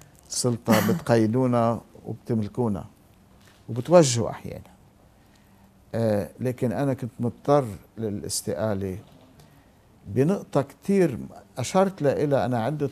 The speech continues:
Speaker 1: مرات بوسائل الإعلام، بس ما حدا من اللي أيدوا استقالتي أو انتقدوها بركزوا عليها،
Speaker 2: نعم.
Speaker 1: اللي هي تجنيب البلد بين فت-، من فتنة بين السنة والشيعة.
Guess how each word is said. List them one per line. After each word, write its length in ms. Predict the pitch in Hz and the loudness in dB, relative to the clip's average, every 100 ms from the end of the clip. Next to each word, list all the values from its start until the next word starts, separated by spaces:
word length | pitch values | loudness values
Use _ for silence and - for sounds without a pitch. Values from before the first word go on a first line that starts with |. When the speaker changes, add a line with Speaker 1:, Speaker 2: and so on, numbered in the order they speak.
| - | -2
Speaker 1:
مرات 400 | 120 107 120 110 | -2 0 0 0
بوسائل 520 | 95 90 - 110 92 | -4 -6 -4 -4 -2
الإعلام، 460 | 82 90 95 95 95 - - _ _ - - - | -6 -8 -8 -8 -10 -16 -20 _ _ -20 -14 -6
بس 200 | 113 - | -4 0
ما 80 | 170 | 2
حدا 340 | - 220 170 | 2 4 4
من 160 | 135 123 | 4 2
اللي 640 | 120 110 107 101 98 95 | 2 2 2 2 2 -2
أيدوا 540 | - 147 170 139 123 | 2 4 4 4 2
استقالتي 680 | - - 113 90 120 107 104 | -2 -4 -2 2 2 2 0
أو 120 | - | 0
انتقدوها 720 | 123 110 101 107 113 117 113 107 | 0 0 0 0 0 -2 -2 -2
بركزوا 460 | 107 110 92 85 | 0 -2 -4 -8
عليها، 200 | 80 78 | -8 -8
Speaker 2:
نعم. 80 | 82 | -2
Speaker 1:
اللي 160 | 113 160 | 2 6
هي 340 | 170 120 107 120 - _ _ _ - | 6 6 2 -2 -12 _ _ _ -4
تجنيب 460 | 117 113 143 170 | -2 0 0 0
البلد 460 | 127 107 139 139 135 | 0 2 4 4 4
بين 440 | 120 160 117 113 | 2 -2 0 0
فت-، 400 | 101 - 113 - | -2 -4 -6 -4
من 240 | 101 92 113 | -4 -2 -2
فتنة 400 | - 147 139 107 | -2 -6 -2 -4
بين 260 | 95 110 | -2 -2
السنة 440 | 95 - - 110 85 | -4 -6 -6 -4 -4
والشيعة. 580 | 80 - - 71 - | -6 -10 -12 -14 -14